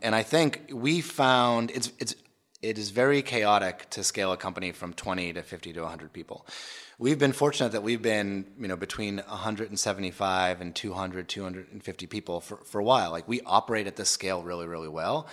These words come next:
And it, it, I think it makes it easier for us to focus on the things that are important to us, which is,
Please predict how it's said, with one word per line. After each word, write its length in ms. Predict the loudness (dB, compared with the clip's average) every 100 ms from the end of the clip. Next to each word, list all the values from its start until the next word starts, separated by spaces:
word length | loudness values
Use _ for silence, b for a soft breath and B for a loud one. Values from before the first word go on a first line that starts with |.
| B B B B
And 580 | -2 0 0 -2 -6 -8
it, 340 | -4 -4 -4 -20 _
it, 340 | -6 -4 -6 -10 _ -20 _ -10
I 120 | -6
think 220 | -4 -2
it 160 | -4 -4
makes 280 | -4 -2
it 100 | -6 -6
easier 500 | -6 -4 -4 -4 -6
for 180 | -6 -8
us 160 | -4 -4
to 100 | -4
focus 480 | -4 -4 -2 -6 -6
on 120 | -8
the 60 |
things 380 | -10 -10 -8 -8
that 120 | -8
are 260 | -6 -8 -10
important 640 | -14 -14 -6 -6 -6 -16 -10
to 180 | -6
us, 340 | -6 0 0 0
which 200 | -4 -8
is, 360 | -6 -4 -4